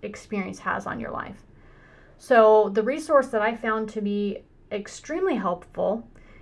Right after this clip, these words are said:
is there is a video, which I will link down below, that teaches you how to process, er-, erase the trauma. So it's almost like scratching a record.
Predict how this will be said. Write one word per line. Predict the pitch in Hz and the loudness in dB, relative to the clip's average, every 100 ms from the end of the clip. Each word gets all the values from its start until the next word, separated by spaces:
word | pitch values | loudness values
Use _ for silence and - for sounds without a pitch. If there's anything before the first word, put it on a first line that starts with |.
| - | -2
is | - 220 208 | 4 4 4
there | 196 247 277 | 4 6 6
is | 269 208 - | 4 2 -2
a | 214 202 202 196 202 - | -4 -2 -4 -6 -12 -8
video, | 196 254 226 190 190 190 | 2 2 2 0 0 -2
which | 214 214 | -6 -4
I | 202 | -2
will | 196 | -2
link | 196 202 | -2 -4
down | - 196 | -4 -2
below, | 196 185 180 190 226 - _ | -2 -2 -2 -4 -6 -14 _
that | - 202 202 196 - | -14 -4 -2 -2 -6
teaches | 285 285 254 220 202 | -8 -6 -6 -6 -6
you | 196 190 185 185 - _ _ | -4 -4 -4 -8 -14 _ _
how | - 226 226 | 0 2 2
to | 226 - - 214 202 196 190 - _ _ _ _ | 0 -6 -6 -2 -2 -2 -4 -12 _ _ _ _
process, | - - 226 233 - - | -10 -2 0 0 -2 -4
er-, | 220 214 - | -2 -2 -2
erase | 208 214 220 254 - - - | -2 2 0 0 -10 -18 -18
the | 202 202 | -8 -8
trauma. | 214 190 170 - | -4 -6 -6 -8
So | - | -4
it's | 208 208 | -4 -2
almost | 233 254 254 | -4 -4 -4
like | - - | -12 -18
scratching | - - 220 226 - 247 | -10 0 2 2 -2 -2
a | 214 | -2
record. | 196 190 196 320 381 | 0 -2 -2 -6 -6